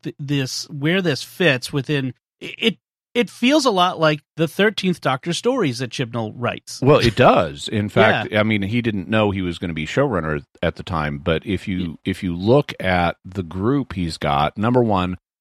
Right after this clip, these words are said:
Speaker 2: we have an abnormally large number of companions. So
Speaker 1: Right.
Speaker 2: it's not just, you know, normally we have one or two companions.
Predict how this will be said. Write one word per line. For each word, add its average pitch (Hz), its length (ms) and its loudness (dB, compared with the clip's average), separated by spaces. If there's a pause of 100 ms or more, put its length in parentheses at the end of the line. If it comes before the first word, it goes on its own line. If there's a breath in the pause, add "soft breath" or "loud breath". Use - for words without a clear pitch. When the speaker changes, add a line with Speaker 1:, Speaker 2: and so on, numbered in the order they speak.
Speaker 2:
we 101 160 0
have 92 400 2
an 92 180 0
abnormally 95 540 -2
large 82 340 0
number 80 240 -2
of 71 80 -6
companions. 76 800 -10 (440)
So 73 420 0
Speaker 1:
Right. 73 200 -4
Speaker 2:
it's 80 400 -2
not 90 280 2
just, 90 380 -2 (160)
you - 360 -6
know, 73 220 -4
normally 90 460 0
we 82 180 -2
have 78 240 0
one 85 200 0
or 85 80 -2
two 87 200 -2
companions. 78 760 -6